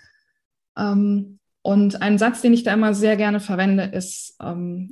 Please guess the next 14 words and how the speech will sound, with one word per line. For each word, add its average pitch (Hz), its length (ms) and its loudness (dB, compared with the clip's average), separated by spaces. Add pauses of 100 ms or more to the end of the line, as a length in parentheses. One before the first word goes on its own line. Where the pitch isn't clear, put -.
nicht 214 260 0
die 208 120 -2
Allergie 190 380 2
bestimmt 247 420 4
unser 208 280 0
Leben, 208 320 4
sondern 180 380 -2
wir 190 160 2
bestimmen 180 420 -4
unser 175 300 -4
Leben 165 240 -4
mit 165 160 -10
der 160 100 -8
Allergie. 147 480 -8